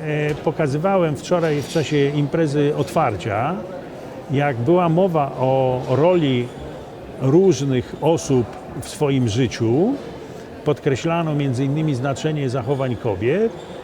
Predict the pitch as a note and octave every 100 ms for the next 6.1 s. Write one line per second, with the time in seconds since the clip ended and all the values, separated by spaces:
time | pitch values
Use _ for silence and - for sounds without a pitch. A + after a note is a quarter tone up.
0 | E3 C3+ D#3+ F3 G#3+ A3 F3+ D#3+ G3 G3
1 | F3+ D#3+ C3 C#3 F#3+ F3+ F#3+ F3+ F3 D#3+
2 | F#3 E3 E3+ D#3 D#3 E3+ F3 D3 D#3+ E3
3 | C#3 E3 E3 - F3 E3 F3 F3 - -
4 | - F3 C#3+ F3 F3+ F#3+ G#3 A3 C3+ G2+
5 | - - - - - - - - F3 D#3+
6 | D#3